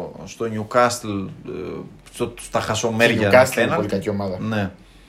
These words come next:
Speaker 2: Και αυτή απογοητευτική.
Speaker 1: Ναι. Εντάξει, όχι, όπως τα, η West Ham είναι δυνατή, η Leicester είναι καλή, όπως τα, νομίζω,
Speaker 2: Ναι,
Speaker 1: πάνω
Speaker 2: ναι,
Speaker 1: κάτω
Speaker 2: νομίζω
Speaker 1: όπως τα
Speaker 2: μέχρι στιγμής
Speaker 1: περιμέναμε.
Speaker 2: όπως τα περιμέναμε, ναι, ναι.
Speaker 1: Τώρα, εντάξει, από άλλες κινήσεις στην Ισπανία,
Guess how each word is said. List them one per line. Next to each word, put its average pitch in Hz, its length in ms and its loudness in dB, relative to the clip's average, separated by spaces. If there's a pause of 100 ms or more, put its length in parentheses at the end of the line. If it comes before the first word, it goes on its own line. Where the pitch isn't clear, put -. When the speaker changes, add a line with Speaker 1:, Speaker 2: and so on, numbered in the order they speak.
(200)
Speaker 2:
Και - 80 -6
αυτή 113 160 0
απογοητευτική. 104 760 0
Speaker 1:
Ναι. 107 420 -2
Εντάξει, 247 340 2
όχι, 220 240 6
όπως 190 420 6
τα, 165 420 6
η 165 120 2
West 160 240 4
Ham 156 60 0
είναι 131 100 2
δυνατή, 120 600 0 (160)
η 123 100 -4
Leicester 143 320 0
είναι 110 100 -6
καλή, 214 460 -4 (480)
όπως 311 300 -4
τα, 240 200 -2
νομίζω, 240 220 -2
Speaker 2:
Ναι, 175 80 8
Speaker 1:
πάνω 165 120 6
Speaker 2:
ναι, 151 60 6
Speaker 1:
κάτω 131 140 4
Speaker 2:
νομίζω 156 220 4
Speaker 1:
όπως - 20 8
τα - 0 -
Speaker 2:
μέχρι 180 160 6
στιγμής 175 60 -2
Speaker 1:
περιμέναμε. 196 260 6
Speaker 2:
όπως 160 120 4
τα 160 80 4
περιμέναμε, 120 520 2
ναι, 95 100 -6 (120)
ναι. 92 80 -10 (680)
Speaker 1:
Τώρα, 285 340 2
εντάξει, 254 300 6
από 175 200 6
άλλες 202 180 8
κινήσεις 185 300 2
στην 180 140 2
Ισπανία, 147 840 4